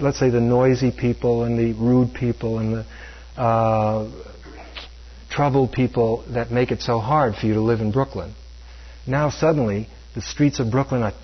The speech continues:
teeming with bodhisattvas. Wherever you look, they're pouring out of every store, every restaurant, because they're gonna keep pushing your buttons. And it gives you the opportunity to free yourself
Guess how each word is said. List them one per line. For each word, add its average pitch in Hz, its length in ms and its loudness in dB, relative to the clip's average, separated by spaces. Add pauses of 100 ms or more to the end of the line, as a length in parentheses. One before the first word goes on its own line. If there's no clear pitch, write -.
(100)
teeming 160 340 4
with 92 140 0
bodhisattvas. 90 840 -2
Wherever 135 300 2
you 131 120 4
look, 151 280 0
they're 110 100 -4
pouring 135 360 2
out 117 140 2
of 110 80 4
every 113 260 4
store, 120 480 0
every 110 180 2
restaurant, 110 540 0 (360)
because 127 600 2
they're 147 120 4
gonna 143 160 2 (120)
keep 139 120 -2
pushing 135 320 -2
your 127 140 0
buttons. 113 560 -4 (500)
And 117 140 -2
it 104 60 -6
gives 127 200 0
you 139 140 4
the 123 120 2
opportunity 123 600 -2
to 101 100 -4
free 147 240 2
yourself 92 460 -2